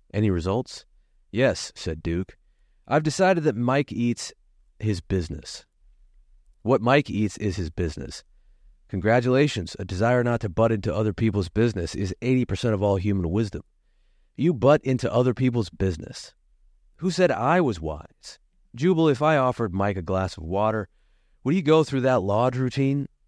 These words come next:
I think he would. Duke, the only human characteristic Mike has is an overwhelming desire to be liked.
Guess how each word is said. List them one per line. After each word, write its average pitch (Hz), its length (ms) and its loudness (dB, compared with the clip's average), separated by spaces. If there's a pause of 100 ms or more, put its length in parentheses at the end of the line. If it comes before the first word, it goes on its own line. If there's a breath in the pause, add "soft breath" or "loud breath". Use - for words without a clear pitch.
(600)
I 90 100 -4
think 82 200 -6
he 78 80 -2
would. 87 440 -4 (680)
Duke, 180 260 2
the 143 120 4
only 147 260 4
human 123 280 2
characteristic 101 680 -2
Mike 98 280 -2
has 101 340 0
is 90 120 -6
an 92 100 -4
overwhelming 107 680 0
desire 107 340 0
to 107 60 0
be 104 100 -2
liked. 120 520 -2